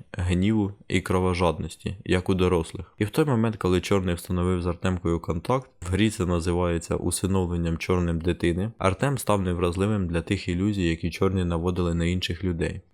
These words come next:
Ну, ось так якось виходить. Тепер, коли я вам пояснив, як, що і куди, повертаємось до сюжету. В общем, коли ми приходимо до тями, перед нами стоїть син Москвина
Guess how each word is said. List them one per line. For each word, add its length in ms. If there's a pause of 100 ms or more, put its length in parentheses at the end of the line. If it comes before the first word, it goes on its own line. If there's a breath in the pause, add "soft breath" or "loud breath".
(120)
Ну, 420
ось 200
так 200
якось 320
виходить. 420 (100)
Тепер, 320
коли 200
я 80
вам 180
пояснив, 480
як, 200
що 160
і 120
куди, 300
повертаємось 800
до 140
сюжету. 500 (180)
В 60
общем, 320
коли 220
ми 140
приходимо 540
до 160
тями, 320
перед 280
нами 260
стоїть 560
син 240
Москвина 600